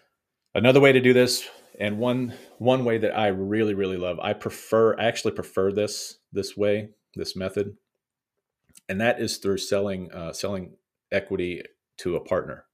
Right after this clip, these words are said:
So equity partners. It's gonna be very, very similar to, um, to private lending,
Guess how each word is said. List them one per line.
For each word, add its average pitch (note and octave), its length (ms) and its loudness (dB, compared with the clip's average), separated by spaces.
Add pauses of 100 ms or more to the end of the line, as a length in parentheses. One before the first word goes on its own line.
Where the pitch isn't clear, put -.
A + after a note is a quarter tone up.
(100)
So F2 220 -2
equity F#2 400 -6
partners. - 540 -6 (1400)
It's - 80 -20
gonna A#2+ 80 4
be A2+ 100 4
very, A#2 300 6
very C3+ 200 6
similar B2 400 0
to, G#2 460 -2
um, F2+ 400 -8 (1400)
to G2 380 -4
private G#2+ 400 0
lending, G#2+ 420 -6